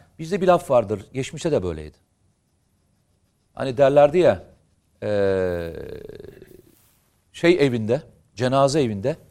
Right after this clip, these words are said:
kavga olmaz derlerdi, bilir misin? Cenaze evinde kavga olmaz arkadaş. Bugün hala bizim içimizde cenaze evindeyiz şu an.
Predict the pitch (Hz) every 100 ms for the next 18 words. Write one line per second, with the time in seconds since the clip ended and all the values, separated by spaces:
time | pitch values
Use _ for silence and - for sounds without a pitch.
0 | _ _ _ _ 120 120 120 117 120 98
1 | 87 80 80 107 185 104 - _ _ _
2 | _ _ _ _ _ _ _ _ 131 135
3 | 156 156 131 131 131 110 107 107 92 80
4 | 76 _ _ _ _ _ _ _ _ _
5 | _ _ - _ _ _ _ _ _ _
6 | _ _ _ _ _ _ _ _ 131 160
7 | 143 190 151 139 175 - _ _ _ _
8 | _ _ _ _ _ _ _ _ 127 180
9 | 233 - 151 131 104 147 226 - _ _
10 | _ _ _ _ 113 131 147 151 226 143
11 | 92 82 - -